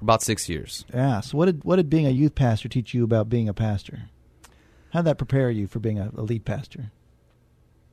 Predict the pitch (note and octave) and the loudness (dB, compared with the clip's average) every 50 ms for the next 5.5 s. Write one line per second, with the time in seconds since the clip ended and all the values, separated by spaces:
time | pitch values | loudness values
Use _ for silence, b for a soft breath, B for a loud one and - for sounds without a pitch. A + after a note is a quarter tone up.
0 | _ _ - E3 F3+ E3 - - G3 F#3+ F#3+ E3+ - - D3 C#3 C3+ C3 B2 A#2+ | _ _ 0 0 0 0 0 -2 -2 -2 -2 -4 -2 0 4 6 6 8 6 6
1 | A#2 A2 - - - - C3 C3 C3 B2 B2+ B2+ B2 C3 B2+ A#2+ A2+ A#2+ B2 B2 | 4 0 -6 -10 -4 -2 2 2 4 6 6 6 6 6 4 4 4 4 2 2
2 | B2 C3+ C3 B2+ A#2+ - - _ _ _ - - - A2+ A2+ A2 - - A#2+ A#2 | 2 0 0 0 -2 -4 -10 _ _ _ -14 -10 -8 -6 -6 -6 -4 -2 -2 -2
3 | A#2+ A#2+ - - A#2+ G2 G2 A#2 B2 - - A#2 G2+ G2+ G2+ - - G#2 G#2+ G#2 | -2 -4 -6 -4 -4 -2 -2 -4 -6 -6 -8 -10 -8 -8 -8 -10 -10 -12 -10 -8
4 | G#2 G2+ G2 G2+ A2+ G#2 C2+ A2 G#2+ G2 F2+ - G2 G2+ G#2+ G#2+ G#2+ G#2 G#2 G#2 | -10 -8 -6 -4 -6 -4 -4 -4 -4 -4 -4 -4 -2 -2 0 0 2 2 2 2
5 | G#2 G#2 G#2 G#2 G#2 G#2 G2+ G2+ - - | 2 2 2 2 0 0 -2 -6 -10 -14